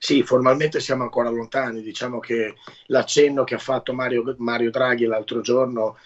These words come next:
eh, durante la conferenza stampa, l'accenno all'economia di guerra è chiaramente, eh, in questo momento ancora un'ipotesi piuttosto lontana.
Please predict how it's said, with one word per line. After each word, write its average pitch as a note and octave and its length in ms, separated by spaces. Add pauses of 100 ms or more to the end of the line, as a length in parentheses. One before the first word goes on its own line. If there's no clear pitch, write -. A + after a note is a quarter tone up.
(220)
eh, A2+ 140
durante A#2 340
la A2+ 100
conferenza A#2 540
stampa, B2+ 380
l'accenno A2+ 460
all'economia A2+ 580
di A2+ 80
guerra C3 540
è - 60
chiaramente, A2 760 (440)
eh, G#2 360
in G#2+ 140
questo C3 340
momento B2 460
ancora A#2+ 340
un'ipotesi G#2 720
piuttosto G#2+ 480
lontana. G2+ 600